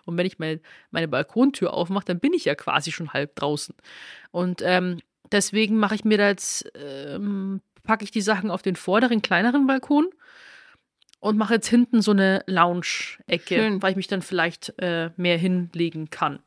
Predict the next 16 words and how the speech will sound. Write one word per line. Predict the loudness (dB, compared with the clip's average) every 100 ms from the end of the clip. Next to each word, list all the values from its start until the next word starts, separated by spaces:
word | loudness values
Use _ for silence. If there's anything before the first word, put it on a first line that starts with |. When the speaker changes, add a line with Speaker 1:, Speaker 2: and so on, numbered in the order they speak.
| 0
Speaker 2:
Mhm. | 2 2
Speaker 1:
möchte. | 0 -2 -10 -12 _
So. | -12 -12 -12 _
Speaker 2:
Und | -2 0
das |
ist | 2
ja | 0
total | 0 -2 0 0
schön, | 0 -2 -2
finde | -6 -4 -4
ich. | -6 -10 -16 _
Also | -2 4
Speaker 1:
Ja. | 4
Speaker 2:
so | 2 -2
auf | -2
Balkonen. | -4 -4 -2 -2 0 -2